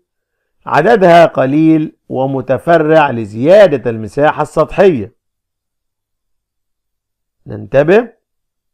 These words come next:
لأن هناك بعض الإجابات أجزاء منها صحيحة وأجزاء خاطئة.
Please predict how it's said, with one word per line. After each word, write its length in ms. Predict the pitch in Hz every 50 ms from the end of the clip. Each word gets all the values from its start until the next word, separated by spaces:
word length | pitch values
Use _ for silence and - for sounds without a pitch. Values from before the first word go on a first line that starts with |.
| _ _ _ _ _ _ _ _ _
لأن 200 | - 123 120 120
هناك 720 | 117 117 120 139 160 175 165 - - 123 110 101 107 _ _ _ _ _ _ _ _ _ _ -
بعض 360 | 135 151 185 226 247 196 185
الإجابات 840 | 175 160 156 147 127 139 135 131 131 143 143 143 143 135 - _ _ _ - 139 - _ -
أجزاء 520 | 131 120 107 104 117 147 196 214 - 160
منها 340 | 151 151 160 170 156 135 127
صحيحة 640 | 117 - 123 107 113 143 170 - - 135 151 156 147
وأجزاء 600 | 131 123 120 110 110 101 98 104 131 147 160 165
خاطئة. 680 | - - - 143 151 147 - 190 202 - - 107 -